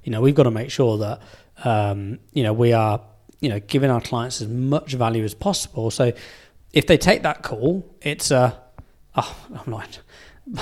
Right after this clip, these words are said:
I'm never leaving Let's Run Social, I'm never leaving M I B, or I'm never leaving the ads clinic." They don't need to. They've got the best dinner in front of them.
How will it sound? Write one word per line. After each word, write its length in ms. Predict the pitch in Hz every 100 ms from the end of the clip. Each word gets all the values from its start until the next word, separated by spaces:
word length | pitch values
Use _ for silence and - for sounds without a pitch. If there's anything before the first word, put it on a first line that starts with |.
| -
I'm 180 | 135 135
never 240 | 123 113
leaving 340 | 110 104 101 101
Let's 200 | 113 -
Run 80 | 104
Social, 320 | - 95 110
I'm 140 | 113
never 200 | 117 110
leaving 300 | 107 101 101
M 100 | 98
I 100 | 95
B, 180 | 101 107
or 120 | 98
I'm 140 | 101 117
never 180 | 120
leaving 240 | 110 104 104
the 120 | 104
ads 180 | 95 -
clinic." 380 | - 113 - - - - _ - - -
They 100 | 143
don't 140 | 160
need 140 | 151 185
to. 100 | - - _
They've 160 | - 120
got 220 | 139 - - _ _ - _ -
the 80 |
best 400 | 120 131 120 - -
dinner 200 | 113 110
in 100 | 104
front 280 | - 123
of 60 | 131
them. 120 | 147